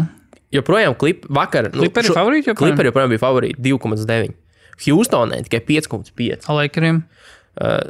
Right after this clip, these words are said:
Speaker 1: kaut kādi trīs ar kaut ko. Ā, Portlandai divdesmit deviņi. Tagad tā ir laba likme.
Speaker 2: Safe.
Speaker 1: Safe. Ā, bet es zinu, tiem, kam gribās, man
Speaker 2: All in.
Speaker 1: liekas, ā, tiem, kam gribās, ā, drošās,
Speaker 2: Mhm.
Speaker 1: ā,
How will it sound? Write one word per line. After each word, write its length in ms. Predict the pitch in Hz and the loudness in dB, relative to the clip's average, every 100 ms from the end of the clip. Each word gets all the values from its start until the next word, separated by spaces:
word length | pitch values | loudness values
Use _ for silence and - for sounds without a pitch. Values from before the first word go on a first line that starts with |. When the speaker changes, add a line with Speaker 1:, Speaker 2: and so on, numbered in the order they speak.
| - - | -12 -18
Speaker 1:
kaut 160 | - 147 | -2 0
kādi 120 | 117 | 0
trīs 200 | 139 127 | 0 0
ar 80 | - | -2
kaut 160 | 113 110 | -6 -4
ko. 140 | 107 - _ _ _ _ _ _ _ _ _ - - - | -6 -6 _ _ _ _ _ _ _ _ _ -20 -20 -6
Ā, 380 | 123 123 123 123 - | 0 2 2 2 2
Portlandai 420 | 151 170 139 117 | 2 4 2 2
divdesmit 280 | 123 113 117 | 2 2 0
deviņi. 240 | 104 120 - - - _ _ _ - | -2 -8 -20 -20 -20 _ _ _ -6
Tagad 200 | 110 104 | -4 0
tā 60 | 113 | 0
ir 60 | 113 | 0
laba 160 | 107 | 0
likme. 220 | 101 113 117 | -2 -6 -12
Speaker 2:
Safe. 440 | - 165 151 - - - - | -4 0 0 -2 -12 -20 -12
Speaker 1:
Safe. 240 | - - - - 170 147 | -10 -10 -12 -14 -12 -4
Ā, 220 | 117 127 | -2 0
bet 180 | 127 143 - | 2 0 0
es 80 | 135 | 0
zinu, 220 | 147 147 | 0 0
tiem, 160 | 151 156 | 0 2
kam 120 | 147 | 2
gribās, 400 | 139 156 123 117 | 2 2 2 0
man 140 | 123 120 | 2 2
Speaker 2:
All 160 | 117 165 | 4 4
in. 140 | 165 | 4
Speaker 1:
liekas, 360 | 170 - 220 - | 2 0 0 2
ā, 140 | 139 131 | 2 0
tiem, 220 | 127 139 233 | 2 2 4
kam 120 | 135 | 2
gribās, 500 | 127 139 120 110 - - - - - - - _ _ _ _ _ _ _ _ _ | 2 2 0 0 -4 -14 -18 -20 -20 -20 -20 _ _ _ _ _ _ _ _ _
ā, 240 | - 131 113 | -4 0 0
drošās, 540 | 117 151 156 107 110 - _ _ _ _ _ _ _ - | 2 0 0 -4 -6 -16 _ _ _ _ _ _ _ -2
Speaker 2:
Mhm. 240 | 147 147 | 2 2
Speaker 1:
ā, 120 | 147 | 2